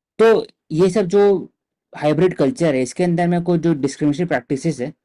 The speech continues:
इसके खिलाफ में बात उठाना चाहिए और सबको साथ में आकर के जो भी ऐसा काम करता है तो उसके against में बोलना चाहिए, ताकि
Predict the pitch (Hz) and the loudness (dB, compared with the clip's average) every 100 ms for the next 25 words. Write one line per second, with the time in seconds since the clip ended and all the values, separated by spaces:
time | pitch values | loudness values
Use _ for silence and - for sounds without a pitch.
0 | _ _ - 147 - 175 135 135 147 160 | _ _ -12 -6 -4 -4 -2 -2 0 0
1 | 156 120 120 135 135 123 123 135 151 175 | 0 0 -2 -2 -4 -6 -4 -4 -6 -10
2 | _ _ _ - 160 180 120 _ _ _ | _ _ _ 0 2 2 0 _ _ _
3 | - 139 185 180 170 156 - 160 151 156 | -6 -4 -2 -2 0 -4 -2 -2 -2 0
4 | 147 156 165 139 151 190 208 175 _ _ | -2 -2 -4 0 0 0 -2 -6 _ _
5 | _ _ _ 147 147 170 165 156 143 151 | _ _ _ -4 0 2 2 0 -2 0
6 | 147 127 120 175 156 120 _ _ _ _ | -2 -4 -4 -2 -2 -4 _ _ _ _
7 | _ - 185 147 147 - 175 175 165 - | _ -2 0 0 -4 -2 0 0 -4 -12
8 | _ _ - 143 160 190 175 120 107 _ | _ _ -8 -2 0 0 0 -6 -14 _
9 | _ _ _ _ _ _ - _ _ _ | _ _ _ _ _ _ -20 _ _ _
10 | _ _ - 131 135 151 156 180 175 _ | _ _ -6 0 2 2 0 -8 -10 _
11 | _ 151 139 226 | _ -2 -2 -4